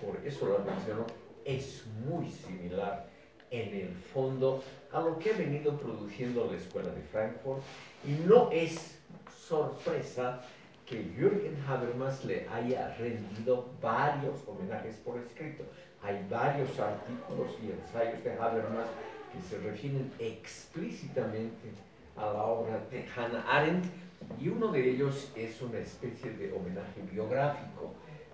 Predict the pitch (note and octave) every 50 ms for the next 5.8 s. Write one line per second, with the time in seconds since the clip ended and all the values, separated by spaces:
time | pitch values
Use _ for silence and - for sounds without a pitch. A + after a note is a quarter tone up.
0 | - - G#2 G2+ G2 F#2+ F#2+ F#2 - F#2 F#2+ F#2+ F#2+ - - A2+ - F#2 - F2+
1 | F2+ - - F#2 F2+ F2+ F#2+ G#2 G#2 G2 F#2 - F#2 F2 F2+ - - - F2 -
2 | - - D#2 D#2 D#2 D#2 - D#2 D2 - - - - - - - - - - -
3 | - - - - - - - - - - - - - - - - - - - -
4 | - - - - - - - A3+ B3+ B3+ - A3+ G#3 G#3+ G#3+ G#3 G3+ F#3+ F3+ F3+
5 | E3 C#3+ C#3 C#3 E3+ F3 F#3 D#3 - - - - - - -